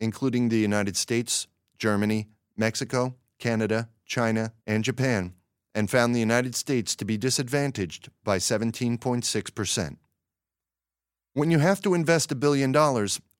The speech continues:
which is what an average facility of mine might cost,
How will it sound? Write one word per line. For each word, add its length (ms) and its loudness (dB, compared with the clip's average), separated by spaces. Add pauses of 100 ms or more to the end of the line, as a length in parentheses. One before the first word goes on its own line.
which 220 0
is 120 -2
what 200 2
an 100 2
average 320 0
facility 580 0
of 140 0
mine 320 2
might 220 0
cost, 480 -2